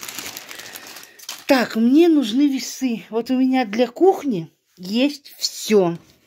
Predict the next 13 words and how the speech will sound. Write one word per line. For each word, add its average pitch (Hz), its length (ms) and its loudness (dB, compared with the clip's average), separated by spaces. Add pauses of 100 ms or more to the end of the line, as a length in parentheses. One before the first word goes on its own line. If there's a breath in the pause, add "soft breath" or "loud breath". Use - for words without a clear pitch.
(640 soft breath)
но 220 260 4
нету 233 640 0
места. 202 680 -4
Вот 190 220 -6
у 208 40 0
меня 214 260 0
диван 208 440 0
вот 247 160 -4
так 233 220 -6
вот 175 140 -10
полностью 269 520 -4
весь 240 240 -6
укомплектованный. 202 1080 -4